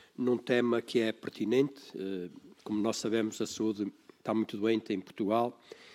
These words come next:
e é verdade também que os tratamentos têm sido aplicados, eh, para ver se a saúde melhora, não passam de placebos e, portanto, é previsível que a saúde continue a piorar e continue a ficar muito doente no, no futuro.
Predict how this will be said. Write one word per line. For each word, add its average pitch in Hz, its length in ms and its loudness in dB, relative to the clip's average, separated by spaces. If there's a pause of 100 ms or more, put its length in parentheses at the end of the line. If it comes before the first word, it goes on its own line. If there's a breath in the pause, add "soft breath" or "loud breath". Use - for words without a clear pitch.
(200 soft breath)
e 113 220 6
é 120 40 4
verdade 113 300 2
também 117 260 2
que - 120 -8
os - 80 -10
tratamentos 113 560 -2
têm 110 100 -2
sido 110 240 -2
aplicados, 113 760 -4 (120)
eh, 98 220 -4 (100)
para 104 160 -2
ver 104 160 -2
se - 120 -8
a - 20 -6
saúde 113 300 -4
melhora, 110 320 2
não 107 100 2
passam 107 380 -2
de 101 40 -6
placebos 107 680 -2
e, 104 80 -2
portanto, - 560 -6
é 131 140 0
previsível 113 800 0
que 117 160 -6
a - 20 -4
saúde 117 300 -2
continue 117 480 2
a - 20 4
piorar 110 500 -2 (600 loud breath)
e 113 80 2
continue 113 400 4
a - 20 0
ficar 110 320 -2
muito 113 240 2
doente 107 380 0
no, 104 320 2
no 117 180 0
futuro. 131 480 2